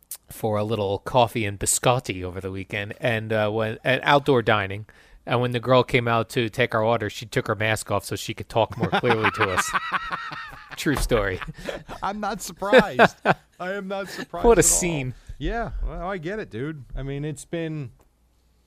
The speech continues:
Speaker 2: you know, I, how about this? Did you see New York reported zero covid deaths yesterday?
Speaker 1: Wow,
Speaker 2: Zero.
Speaker 1: New York is killing it over there.
Speaker 2: It is interesting how New York and New Jersey have done really, really well, and the <laughs> rest of the country is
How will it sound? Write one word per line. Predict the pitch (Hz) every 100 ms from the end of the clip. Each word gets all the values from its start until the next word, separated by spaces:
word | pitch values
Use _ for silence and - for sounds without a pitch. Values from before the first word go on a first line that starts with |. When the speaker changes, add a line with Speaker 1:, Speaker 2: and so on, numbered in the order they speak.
| _ _ - -
Speaker 2:
you |
know, | 165
I, | 147 165 147 147 123
how | 123
about | 202 180
this? | 175 120 -
Did | 120
you | 123
see | - 175
New | 175
York | 165 151 160
reported | 147 - 147 139 127 - 131
zero | 98 87 113 143 151 151
covid | 147 135 131 143
deaths | 143 156 -
yesterday? | 160 - 160 160 127 - _
Speaker 1:
Wow, | - 110 143
Speaker 2:
Zero. | 117 202 202
Speaker 1:
New | 160
York | 101
is | 80 -
killing | - 185 156 101
it | 92
over | 90 92
there. | 90 90 -
Speaker 2:
It | 160 226
is | 262
interesting | 226 214 196 131 127 95 95
how | 117 123
New | 131
York | 131 156 170
and | 175
New | 151
Jersey | 123 143 147 117
have | 107 98
done | 110 110 110 107 87 113
really, | 110 147 180 180
really | 165 165 160
well, | 165 147 95
and | 120
the | 139
<laughs> | -
rest | -
of | 233
the | 170
country | - 185 165 160 151
is | 170